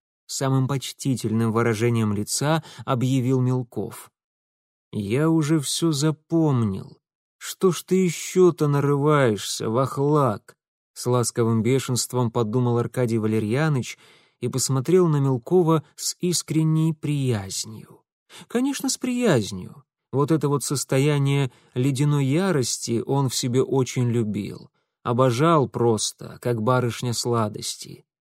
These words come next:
В этом самом состоянии он и на пули нарывался, и по карьерной лестнице через ступеньки прыгал. Очень полезное состояние, хоть и опасное. Господин Мелков приязни почему-то не оценил.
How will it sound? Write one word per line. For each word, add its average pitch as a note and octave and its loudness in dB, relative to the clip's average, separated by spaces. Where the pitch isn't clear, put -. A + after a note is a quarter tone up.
В A#2 -2
этом A#2+ 0
самом B2+ 0
состоянии B2+ 0
он D3 2
и C3+ -2
на A2+ 2
пули F3+ 4
нарывался, D3 2
и G3+ -2
по F#3 -2
карьерной D#3+ 2
лестнице B2+ 0
через A2+ -4
ступеньки A2 -2
прыгал. G#2 -6
Очень G#3 0
полезное A#2+ 2
состояние, G#2 -4
хоть - -8
и D3 -4
опасное. - -8
Господин C3+ 2
Мелков F#3 2
приязни E3+ 4
почему-то E3 0
не E3 2
оценил. D3+ 0